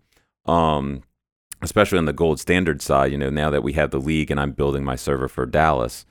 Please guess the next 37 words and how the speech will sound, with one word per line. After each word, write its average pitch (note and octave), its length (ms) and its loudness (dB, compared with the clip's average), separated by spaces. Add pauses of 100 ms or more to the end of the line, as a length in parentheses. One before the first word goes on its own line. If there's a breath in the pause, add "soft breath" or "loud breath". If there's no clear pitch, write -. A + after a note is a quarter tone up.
(400)
um, D#2 420 2
the E2 140 2
roles F#2+ 460 4
within E2 280 2
the D2 80 0
league C#2+ 240 -2
is D2 120 -4
not G2+ 180 0
just E2+ 160 -2
that D#2 120 0
you C#2+ 120 -6
create C#2+ 360 -2
a - 60 -2
player - 480 -4 (200)
and C#2 320 -2
you C#2+ 180 -4
earn D2 220 -2
attribute C#2 560 -6
points B1+ 400 -8
and B1+ 120 -8
things B1 260 -8
like A#1+ 200 -4
that, C2+ 220 0
and - 100 -8
then C2+ 120 -4
you C2 80 -10
can, B1+ 320 -10
like, B1+ 240 -4
turn D2 220 -4
your B1+ 80 -6
player C#2 200 -2
into B1+ 140 -8
whatever, B1+ 340 -4
a A#1+ 100 -2
shooter, C#2+ 460 -2
a B1+ 80 -2
defender, C#2 680 -6